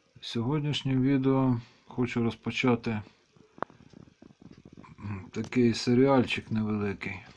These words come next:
який назву "Китайський інвертор своїми руками". Мова йде про перетворювач сорок вісім вольт двісті двадцять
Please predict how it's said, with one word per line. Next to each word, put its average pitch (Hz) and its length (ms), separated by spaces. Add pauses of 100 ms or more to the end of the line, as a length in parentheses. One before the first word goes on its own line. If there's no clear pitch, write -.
(680)
який 120 280
назву 117 560 (140)
"Китайський 117 580
інвертор 127 520 (960)
своїми 127 500
руками". 101 540 (1080)
Мова 139 460
йде 120 380
про 117 580 (1600)
перетворювач 117 920
сорок 117 400
вісім 143 540 (460)
вольт 127 300
двісті 120 380
двадцять 101 680